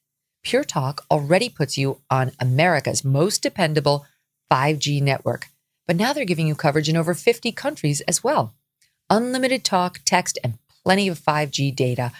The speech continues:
for just twenty bucks a month. That's less than the half of what Verizon, A T and T, or T-Mobile will charge you. If you bring your phone, Pure Talk's eSIM technology will make switching so simple. Or you can get great savings on the latest iPhones and Androids.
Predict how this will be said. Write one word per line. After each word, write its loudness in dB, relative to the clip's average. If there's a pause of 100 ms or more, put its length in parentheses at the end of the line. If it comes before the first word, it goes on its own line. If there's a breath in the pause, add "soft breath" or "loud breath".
(180 loud breath)
for 2
just 0
twenty 2
bucks 0
a -2
month. -4 (440)
That's 0
less 2
than 0
the 0 (160)
half -2 (460 soft breath)
of 4
what 2 (160)
Verizon, 0
A 0
T -2
and 0
T, 0
or 6
T-Mobile 0
will 4
charge 0
you. -4 (500)
If 4
you 0
bring 4
your 2
phone, 0 (180)
Pure 2
Talk's 0
eSIM 2
technology 0
will 0
make -2
switching 0
so 0
simple. -2 (380 soft breath)
Or 6
you 0
can -2
get 0
great 2
savings 0
on 0
the 2
latest 0
iPhones 0
and 0
Androids. -4